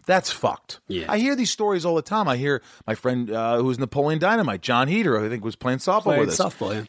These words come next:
Speaker 1: He didn't get paid anything for Napoleon Dynamite. People think he's a billionaire from Napoleon Dynamite.
Speaker 2: Right.
Speaker 1: He had nothing. They gave him nothing.
Speaker 2: Mm.
Speaker 1: He got some residuals. Maybe he made, uh, you know, twenty, thirty thousand.
Speaker 2: Yeah.
Speaker 1: He didn't make anything.
Speaker 2: Yeah.
Speaker 1: So I think the theory is, like, Lord of the Rings is one of the biggest blockbusters of all time.
Speaker 2: Oh, yeah.
Speaker 1: You must have made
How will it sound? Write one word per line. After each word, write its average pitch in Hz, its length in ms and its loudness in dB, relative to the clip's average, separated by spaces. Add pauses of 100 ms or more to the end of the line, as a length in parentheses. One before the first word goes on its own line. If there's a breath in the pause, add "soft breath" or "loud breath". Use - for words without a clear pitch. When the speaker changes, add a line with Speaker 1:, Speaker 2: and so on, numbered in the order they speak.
Speaker 1:
He 196 100 -2
didn't 208 80 2
get 202 100 2
paid 214 140 2
anything 254 360 0
for 123 80 -4
Napoleon 104 320 0
Dynamite. 90 240 -4
People 233 160 2
think 226 160 0
he's 190 100 -4
a 202 60 -2
billionaire 208 580 2
from 180 120 -6
Napoleon 196 360 2
Dynamite. 233 400 2
Speaker 2:
Right. 98 320 -8
Speaker 1:
He 254 100 -2
had 254 120 2
nothing. 262 440 0
They 151 80 -2
gave 214 160 0
him 226 220 0
nothing. 233 460 0
Speaker 2:
Mm. - 340 -10
Speaker 1:
He 220 60 -4
got 240 140 0
some 254 140 0
residuals. 220 640 2
Maybe 208 200 -2
he 214 60 -2
made, 208 240 0
uh, 180 300 0
you 175 60 -2
know, 165 40 -2
twenty, 185 260 -4
thirty 180 220 0
thousand. 165 460 2
Speaker 2:
Yeah. 117 80 -6
Speaker 1:
He 104 120 -6
didn't 185 140 4
make 175 120 2
anything. 165 500 -2
Speaker 2:
Yeah. 190 200 -6
Speaker 1:
So 165 100 0
I 175 40 4
think 190 140 0
the 160 100 -2
theory 165 380 4
is, 139 140 4
like, 120 160 2 (120)
Lord 131 220 4
of 110 60 -8
the 101 80 -4
Rings 131 240 0
is 90 80 -10
one 101 100 -2
of 104 80 -2
the 98 60 -8
biggest 110 280 -2
blockbusters 120 540 -2
of 117 80 -6
all 131 100 2
time. 160 400 0
Speaker 2:
Oh, 135 100 0
yeah. 123 100 -2
Speaker 1:
You 214 100 0
must 175 220 0
have 135 80 -8
made 120 260 -4